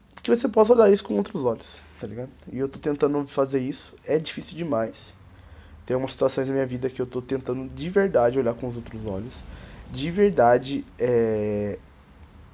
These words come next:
tipo, sabe? Olhar e falar, "Mano, beleza, Deus. É aqui que o Senhor quer que eu esteja?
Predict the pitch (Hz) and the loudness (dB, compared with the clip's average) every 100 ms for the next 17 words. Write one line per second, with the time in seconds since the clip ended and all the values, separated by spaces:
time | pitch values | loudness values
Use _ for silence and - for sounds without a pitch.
0 | - - - - - - - - - - | -20 -20 -20 -20 -20 -20 -12 -12 -12 -20
1 | - - - - - - 143 - - - | -20 -20 -20 -20 -18 -10 -10 -10 -18 -4
2 | - 269 143 - - - - - - - | -2 0 -4 -8 -20 -20 -20 -20 -20 -20
3 | - - - 151 147 165 160 156 160 143 | -20 -6 2 6 8 6 6 4 6 2
4 | 127 139 123 117 113 113 - - - - | 0 -2 -2 -6 -8 -8 -12 -20 -20 -20
5 | - - - - - 131 127 151 - 151 | -20 -20 -20 -20 -8 -8 -6 -12 -8 -6
6 | 139 120 120 120 - 156 131 | -2 -4 -6 -10 -6 -8 -8